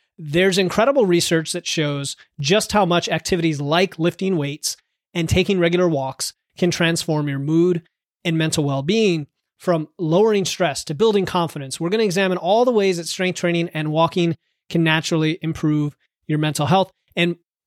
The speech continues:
one of the reasons I wanted to do this was, uh, inspired by Carl Berryman, the host of Inspired by Impact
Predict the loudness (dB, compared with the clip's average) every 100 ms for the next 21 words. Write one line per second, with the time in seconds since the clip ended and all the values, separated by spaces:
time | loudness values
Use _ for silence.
0 | -4 0 2 2 0 0 2 2 2 -2
1 | -4 -2 0 0 -2 -2 -2 -2 -2 -4
2 | -8 _ _ _ _ -4 0 0 -2 -2
3 | -2 0 0 2 0 0 2 0 -2 _
4 | -14 -2 2 4 4 4 0 -6 -12 -10
5 | 0 0 0 -2 -2 -4 -4 0 2 2
6 | 2 0 0 0 -2